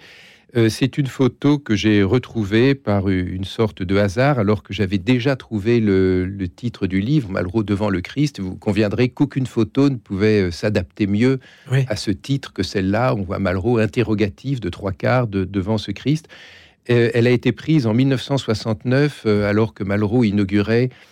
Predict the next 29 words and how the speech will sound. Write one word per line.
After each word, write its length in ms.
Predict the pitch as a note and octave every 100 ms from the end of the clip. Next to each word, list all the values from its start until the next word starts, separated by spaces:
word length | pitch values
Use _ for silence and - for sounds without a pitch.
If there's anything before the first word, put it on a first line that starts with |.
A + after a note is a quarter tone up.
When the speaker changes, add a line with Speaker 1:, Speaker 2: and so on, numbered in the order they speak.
| _ _ -
Speaker 1:
au 100 | F#2+
Petit 320 | A2 - A2
Palais 320 | A2+ G#2+ C3
une 140 | G#2+
exposition 600 | G2+ - G#2 G2 G2 B2
consacrée 560 | B2+ G#2 - F#2+ - A#2
à 60 | G2
mille 340 | A#2+ C#3 C3
ans 160 | C#3+ B2
d'art 240 | B2 A#2
polonais. 480 | - G#2+ G#2 F#2+ F2+ _ _ _ G2+
Il 60 |
s'agit 340 | - A2 G#2+ B2
d'un, 460 | A2 G#2 G2+ G2+
d'un 300 | G2 A2 G#2
Christ 440 | G2 - B2+ B2 G#2
du 160 | F2+
début 440 | F#2+ C3 B2 D3 C#3+
du 400 | G#2+ G2+ G2 G2
quatorzième 500 | G#2+ G2+ A2+ G#2 G2+
siècle 300 | - A#2 B2+
qui 140 | -
était 260 | F#2 - G2+
sculpté 540 | F#2+ - F#2 - G#2+
dans 200 | G#2+ F#2
un 120 | F#2+ F#2+
atelier 560 | E2+ F#2 F2 F#2+ G#2
de 180 | G2+ E2+
Poméranie, 800 | E2 A2+ G2+ G#2+ G#2 F#2+ F#2+